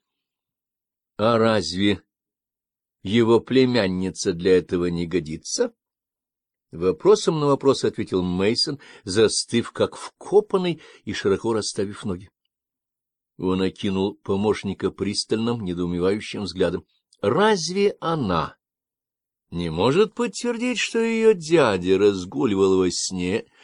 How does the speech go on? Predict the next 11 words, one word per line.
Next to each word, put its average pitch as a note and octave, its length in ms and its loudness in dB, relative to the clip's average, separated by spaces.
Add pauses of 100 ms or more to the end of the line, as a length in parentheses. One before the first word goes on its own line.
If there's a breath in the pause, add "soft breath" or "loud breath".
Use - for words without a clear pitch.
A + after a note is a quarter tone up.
(280 soft breath)
брал C3+ 320 4
нож G#2 360 2
для G2 160 0
разделки F#2+ 540 0
мяса F#2+ 480 -2
и D3+ 80 0
уносил F#2+ 520 0
с - 80 -4
собою A#2 380 0
в - 80 -10
постель?» - 500 -2